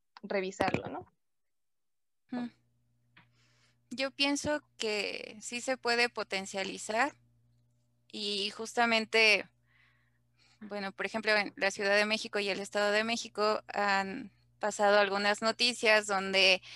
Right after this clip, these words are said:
Speaker 2: ya establecieron que se cierran ciertos comercios y las personas tienen como esta angustia de hacer compras de último momento,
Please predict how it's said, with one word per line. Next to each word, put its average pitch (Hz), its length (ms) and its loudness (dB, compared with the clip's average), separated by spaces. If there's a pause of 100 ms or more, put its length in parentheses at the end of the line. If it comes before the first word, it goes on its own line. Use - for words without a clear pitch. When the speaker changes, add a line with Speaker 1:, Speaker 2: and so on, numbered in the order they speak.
(340)
Speaker 2:
ya 214 380 8
establecieron 214 680 2
que 202 120 0
se 208 140 -10
cierran 208 340 0
ciertos 214 360 -2
comercios 240 800 4
y - 100 -4
las 202 240 2
personas 226 340 -2
tienen 226 260 -4
como 220 220 -6
esta 214 460 0
angustia 220 760 2
de 202 400 2
hacer 214 360 -2
compras 202 500 -4
de 214 80 -2
último 208 240 -6
momento, 208 580 -4